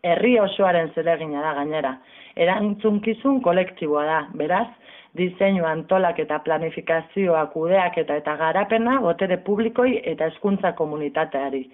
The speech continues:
Are eta gehiago, heziguneak kokatua dagoen herri edo auzoari dagozkie.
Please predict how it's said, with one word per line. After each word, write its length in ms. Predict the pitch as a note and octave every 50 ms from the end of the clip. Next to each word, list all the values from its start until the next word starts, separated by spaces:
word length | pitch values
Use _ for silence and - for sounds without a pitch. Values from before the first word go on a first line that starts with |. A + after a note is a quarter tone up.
| _ _ - - - _
Are 240 | - G3+ A#3 A#3 B3
eta 220 | A#3 - E3+ D#3+ D3+
gehiago, 500 | D#3 D3+ D#3+ E3 E3 D#3+ C#3+ C3+ C3 C3 - - - - - _
heziguneak 680 | - F3 F3 F3 - A#3 A#3+ A3 A3+ G#3 G3+ F#3+ F3+ E3+
kokatua 420 | E3+ D#3+ - F3 E3+ E3+ E3+ D#3
dagoen 380 | D#3 D#3+ D3+ D#3+ E3+ E3+ F3 E3+
herri 400 | - D#3 D#3+ D#3+ D#3 F#3 A3 B3 -
edo 220 | - - D#3+ E3
auzoari 480 | D#3+ D#3+ D#3+ D#3+ - F3+ E3+ D#3 D3+ D3
dagozkie. 580 | D3 D3 D3 D#3 D#3 D#3 - - D3+ D3 C#3